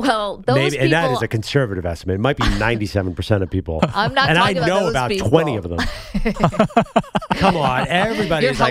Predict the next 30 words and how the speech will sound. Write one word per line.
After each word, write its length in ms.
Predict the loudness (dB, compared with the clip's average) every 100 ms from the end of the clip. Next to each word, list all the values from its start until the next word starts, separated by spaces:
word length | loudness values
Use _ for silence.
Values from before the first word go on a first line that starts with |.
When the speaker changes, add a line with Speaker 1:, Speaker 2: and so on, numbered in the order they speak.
| 0
Speaker 1:
helping 80 |
them 120 | -4 -4
fill 160 | -4
out 160 | -4 -6
the 80 | -6
paperwork. 540 | -6 -6 -8 -12 -12
Speaker 2:
Yeah, 220 | -2 0 0
yeah. 320 | -2 -6 -2
Everyone 440 | 0 2 0 0
who 80 | -2
gets 220 | 0 0
it, 60 | 0
um, 160 | -4 -6
uh, 440 | -8 -8 -8 -10 -14
whatever. 340 | -14 -14 -14 -8
I'm 120 | -4
not 140 | -4
gonna 140 | -6 -10
get 160 | -10
into 160 | -12 -12
that. 120 | -6
Speaker 1:
No, 180 | -2 0
I 160 | 0 0
think 220 | -2 -4
people 500 | -6 -2 -2 -2 -4
really 460 | -4 -2 -2 -2 -2
do 200 | -2 -2
need 160 | -2
emotional 400 | 0 -2 -4 -8
support 460 | -8 -4 -4 -4